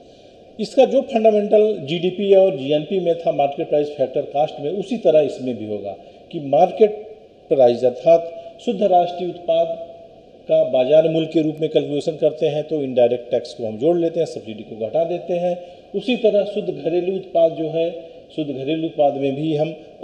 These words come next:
market price में इनडायरेक्ट taxes को जोड़ लेते हैं और, अ, हम इसको, अ, subsidy को हम घटा देते हैं। इसमें जब factor cast की बात आती है अर्थात साधन लागत की बात आती है,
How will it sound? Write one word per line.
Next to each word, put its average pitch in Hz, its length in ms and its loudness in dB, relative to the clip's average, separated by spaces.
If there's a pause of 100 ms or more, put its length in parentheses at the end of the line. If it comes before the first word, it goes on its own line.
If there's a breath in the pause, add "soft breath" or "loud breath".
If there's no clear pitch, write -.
(180)
market 135 600 0
price 147 320 4
में 165 380 -2
इनडायरेक्ट 123 480 0
taxes - 360 -4
को 151 100 -2
जोड़ 139 220 2
लेते 170 280 0
हैं 175 220 -4 (380 loud breath)
और, 127 260 0
अ, 120 760 -2
हम 120 220 -8
इसको, 123 360 -4
अ, 113 1120 -6
subsidy 175 400 0
को 165 140 0
हम 139 100 -2
घटा 107 220 -2
देते - 280 -12
हैं। 110 240 -18 (800)
इसमें 104 340 -10 (520 loud breath)
जब 139 140 -2
factor 180 280 2
cast 220 340 4
की 220 80 -2
बात 214 220 4
आती 208 260 2
है 208 100 4
अर्थात 135 260 0
साधन 147 360 2
लागत 202 300 4
की 196 80 -6
बात 190 240 6
आती 190 220 2
है, 196 220 -4